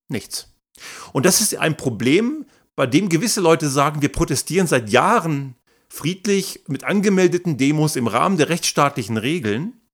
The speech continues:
und es passiert nichts. Dann ist natürlich die Frage legitim, was muss man denn sonst tun, damit die endlich merken, dass man was tun muss? Und ich stelle auch fest, dass viele Leute, auch viele Politikerinnen und Politiker in Verantwortung und auch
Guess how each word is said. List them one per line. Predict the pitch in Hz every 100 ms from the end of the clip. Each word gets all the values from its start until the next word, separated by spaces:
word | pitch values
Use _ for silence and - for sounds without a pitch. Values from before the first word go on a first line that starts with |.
| _
und | 139 135
es | -
passiert | 123 - 123 151 _ _
nichts. | - - - - _ _ _ - - - - _ _ -
Dann | 170
ist | 240
natürlich | - - 190
die | 147
Frage | - 117 202 208
legitim, | 175 123 104 - 120 143 220 302 214 _ _ _ _ _ _
was | - 113
muss | 170 -
man | 113
denn | 107
sonst | 101 214 - -
tun, | 135
damit | 117 131 139
die | 147
endlich | 135 120 123
merken, | 127 123 135 127
dass | 120
man | 127 120
was | 123 -
tun | - 254
muss? | 127 143 -
Und | 123 123 - - - - -
ich | 196
stelle | - 214 147
auch | 214 240
fest, | - 117 - -
dass | 127 - - _ -
viele | - - 214 240
Leute, | 143 113 131 202 233 226 _ - -
auch | 131 -
viele | 170 175
Politikerinnen | 147 147 185 147 147 143 135
und | 117
Politiker | 113 151 180 165 131
in | 120
Verantwortung | 113 135 156 156 147 131
und | - 117 131
auch | 117 110